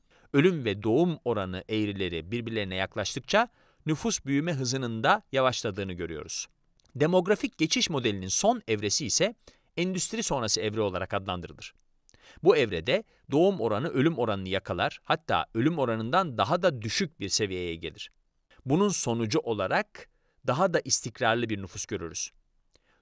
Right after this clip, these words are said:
Doğum oranı ölüm oranının altına düştüğünde ise nüfus azalmaya başlar.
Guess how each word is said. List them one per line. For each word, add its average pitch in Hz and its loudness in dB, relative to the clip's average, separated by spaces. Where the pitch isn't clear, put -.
Doğum 156 8
oranı 95 0
ölüm 143 0
oranının 113 0
altına 117 -2
düştüğünde 113 -4
ise 185 0
nüfus 160 0
azalmaya 98 0
başlar. - -10